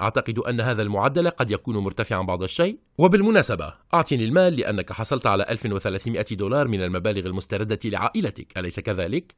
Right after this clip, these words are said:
أخبرتني أمي أنه إذا واجهت مشكلة في أي وقت، فاتصل بمركز خدمة العملاء، كما ينبغي أن يفعل الجميع. لم أكن أعتقد أنه يمكنني فعل ذلك في البداية، لكنني قلت: "مهلًا، يجب أن أجربه."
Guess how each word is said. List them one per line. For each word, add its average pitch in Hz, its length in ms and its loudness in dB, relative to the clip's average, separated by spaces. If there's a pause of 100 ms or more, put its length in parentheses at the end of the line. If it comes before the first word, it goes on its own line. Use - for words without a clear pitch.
(120)
أخبرتني 185 520 2
أمي 240 280 2
أنه 156 320 2
إذا 135 180 0
واجهت 117 420 0
مشكلة 185 380 -2
في - 280 -4
أي 120 180 -4
وقت، 170 340 -4
فاتصل 262 440 -2
بمركز 147 420 -2
خدمة 113 320 -4
العملاء، 98 480 -4 (120)
كما 117 200 -2
ينبغي 147 380 -2
أن 131 160 -4
يفعل 151 260 0
الجميع. 170 420 -2 (220)
لم 311 160 6
أكن 277 220 2
أعتقد 196 380 0
أنه 139 320 0
يمكنني 170 440 0
فعل 104 260 0
ذلك 165 300 -2
في 113 100 -6
البداية، 101 580 -6 (160)
لكنني 139 420 -4
قلت: 131 520 -6
"مهلًا، 156 300 -2 (160)
يجب 95 260 -4
أن 113 120 -8
أجربه." 165 640 -6